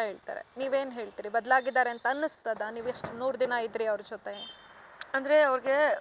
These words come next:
Speaker 2: ಒಂದು ವಿಚಾರ ಅರ್ಥ ಆಯ್ತು, ಅವ್ರು ಸೋಲನ್ನ ಒಪ್ಕೊಳ್ಳಲ್ಲ ಅನ್ನೋದು ಎಲ್ರಿಗೂ ಗೊತ್ತಾಗ್ಬಿಡ್ತು ಅನ್ನೋದು.
Speaker 1: ಹ್ಮ್, ಹ್ಮ್.
Speaker 2: ಈ ಗೊತ್ತಾಗಿರೋದ್ನ ಮರೆ ಮಾಚೋದಕ್ಕೆ ಏನಾದ್ರೂ ಒಂದ್ ಮಾಡ್ಬೇಕಲ್ಲ,
Speaker 1: ಹೌದು.
Speaker 2: ಅದಕ್ಕೆ ಏನ್ ಬೇಕೋ ಅದನ್ನ ಮಾಡ್ತಾ ಇದ್ದಾರೆ
Speaker 1: ಓಕೆ.
Speaker 2: ಅಷ್ಟೇ.
Speaker 1: ಇನ್ನೊಂದು ಸಾಕಷ್ಟು ಕುತೂಹಲ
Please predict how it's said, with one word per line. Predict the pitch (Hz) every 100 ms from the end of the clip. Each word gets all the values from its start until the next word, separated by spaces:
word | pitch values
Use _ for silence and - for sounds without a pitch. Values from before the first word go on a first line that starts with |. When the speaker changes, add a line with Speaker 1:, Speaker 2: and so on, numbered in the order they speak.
| -
Speaker 2:
ಒಂದು | 220 254 285
ವಿಚಾರ | 262 262 247 233
ಅರ್ಥ | 190 - 220
ಆಯ್ತು, | 196 - 247
ಅವ್ರು | 214 202
ಸೋಲನ್ನ | 220 247 262 233
ಒಪ್ಕೊಳ್ಳಲ್ಲ | - 226 226 220
ಅನ್ನೋದು | 208 202 202
ಎಲ್ರಿಗೂ | 180 190 202
ಗೊತ್ತಾಗ್ಬಿಡ್ತು | 175 185 185 175 175 175
ಅನ್ನೋದು. | 165 170 - 247
Speaker 1:
ಹ್ಮ್, | 226
ಹ್ಮ್. | 240 - _ 226
Speaker 2:
ಈ |
ಗೊತ್ತಾಗಿರೋದ್ನ | 196 190 269 285 285 269 269
ಮರೆ | 226 226
ಮಾಚೋದಕ್ಕೆ | 233 226 226 214
ಏನಾದ್ರೂ | 196 202 214
ಒಂದ್ | 196
ಮಾಡ್ಬೇಕಲ್ಲ, | 185 185 180 180 175
Speaker 1:
ಹೌದು. | 185 - 233
Speaker 2:
ಅದಕ್ಕೆ | 196 262 226
ಏನ್ | 202
ಬೇಕೋ | 185 185
ಅದನ್ನ | 196 175
ಮಾಡ್ತಾ | 170 165 - -
ಇದ್ದಾರೆ | - 226
Speaker 1:
ಓಕೆ. | - -
Speaker 2:
ಅಷ್ಟೇ. | - - - -
Speaker 1:
ಇನ್ನೊಂದು | 349 415 453
ಸಾಕಷ್ಟು | 381 311 277 330 -
ಕುತೂಹಲ | 330 285 294 294 285